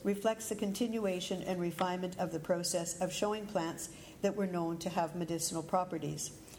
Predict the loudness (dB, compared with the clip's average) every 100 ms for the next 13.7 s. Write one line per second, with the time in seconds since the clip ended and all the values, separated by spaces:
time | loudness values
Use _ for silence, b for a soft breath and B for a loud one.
0 | B 2 4 4 2 2 0 0 2 2
1 | 2 -2 -4 -8 B B B -4 -2 2
2 | 2 2 -2 -2 -2 -4 -2 -2 0 0
3 | 0 0 -2 -4 -8 B B -4 -2 -2
4 | -4 0 2 0 -2 -4 -4 -8 -12 -16
5 | -12 -6 -4 0 0 -2 -2 -4 -2 -2
6 | -2 -2 0 0 0 -2 -6 B B -4
7 | 0 0 0 -4 -6 -2 -2 0 -2 0
8 | 0 -2 -4 -8 -10 -12 -20 B B B
9 | B B -2 0 0 0 -2 -2 -4 -2
10 | -2 0 -2 -2 -2 0 0 0 -2 -2
11 | 0 -2 -2 -4 -2 0 0 -2 -8 B
12 | B B B -2 0 -2 0 0 0 -2
13 | -2 -2 -2 -2 -2 -2